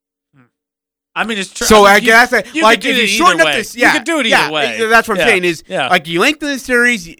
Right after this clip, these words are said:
Speaker 2: you give the team a chance. If you shorten the se-, the series, there's more likely of a chance for an upset.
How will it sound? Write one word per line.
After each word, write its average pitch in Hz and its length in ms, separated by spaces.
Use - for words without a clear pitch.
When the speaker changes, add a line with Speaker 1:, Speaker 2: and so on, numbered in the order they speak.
Speaker 2:
you 151 80
give 208 220
the 226 80
team 196 180
a 160 60
chance. 170 500
If 143 160
you 147 60
shorten 247 300
the 170 60
se-, - 200
the 185 80
series, 170 380
there's 147 160
more 170 160
likely 160 240
of 147 80
a 131 40
chance 151 220
for 139 120
an 143 60
upset. 135 380